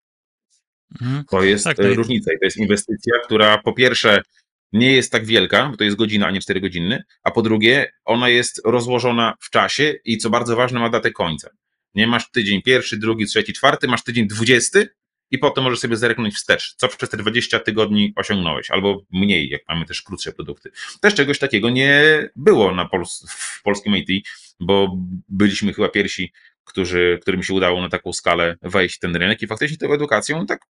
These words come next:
Speaker 2: poukładać, która jest edukacją, w której płacisz w dużej mierze <clears throat> za wiedzę też, ale także za sam proces, za agendę, za to, że ktoś za ciebie wybrał, czego masz się w tym momencie nauczyć i to nie zrobił,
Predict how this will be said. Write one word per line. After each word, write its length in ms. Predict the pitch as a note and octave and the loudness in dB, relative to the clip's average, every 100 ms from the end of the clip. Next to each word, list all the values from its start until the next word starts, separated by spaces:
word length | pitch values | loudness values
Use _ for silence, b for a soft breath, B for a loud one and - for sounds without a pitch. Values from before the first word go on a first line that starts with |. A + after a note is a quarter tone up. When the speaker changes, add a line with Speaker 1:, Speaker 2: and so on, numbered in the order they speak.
| _ _ | _ _
Speaker 2:
poukładać, 540 | G4+ G4 A#4 F2+ E2+ - | 0 2 0 0 -2 -2
która 260 | G2 G#2 | 2 2
jest 360 | G#2+ A2 - - B B B B B B _ _ _ _ _ _ _ _ - | 2 -2 -8 -20 B B B B B B _ _ _ _ _ _ _ _ -4
edukacją, 460 | A2+ A#2 C#3 F3+ | 0 2 2 2
w 40 | - | 2
której 200 | D3+ B2 | 4 6
płacisz 300 | D3+ D3+ B2+ | 4 2 0
w 40 | |
dużej 240 | D#3 D#3 | 0 2
mierze 300 | D3 C3+ C3 - - G3+ | 4 6 4 2 0 2
<clears throat> 200 | C#3+ C3 | 2 2
za 160 | B2 | 2
wiedzę 320 | C#3 B2 A2 | 2 2 2
też, 340 | F#2 F3+ G#3+ - - | 4 2 2 -2 2
ale 180 | C#3 | 2
także 260 | C#3 C3+ C3+ | 2 2 0
za 100 | B2+ | 0
sam 180 | - G#2+ | -2 0
proces, 540 | C3+ C#3 D3 C#3+ - _ | 0 2 0 -2 -8 _
za 340 | G2 A#2 A2+ - | -2 2 2 2
agendę, 440 | G#2 A#2 B2 A2+ | 2 2 2 0
za 160 | A2 G#2 | 0 0
to, 280 | A2 G#2+ | 2 2
że 100 | G2+ | 0
ktoś 380 | G2+ - B2+ B2 | -4 2 2 2
za 120 | G#2 | -2
ciebie 300 | - C3 G#2+ | 0 0 0
wybrał, 380 | G2+ B2+ C3 B2+ - _ | 0 2 4 2 -2 _
czego 280 | - C3 B2 | -2 -2 0
masz 160 | A#2 - | -2 -4
się 80 | |
w 60 | A2+ | -4
tym 120 | A#2+ | -2
momencie 400 | A#2 A2 G#2 G2+ - _ - | 0 0 2 0 -4 _ -4
nauczyć 500 | G#2+ D3+ D3 G#3 - _ _ | -2 0 0 -2 -4 _ _
i 60 | G#2+ | -6
to 80 | B2 | -2
nie 120 | C#3 | 0
zrobił, 460 | C3+ C3+ G#2 G2 | 0 0 0 -2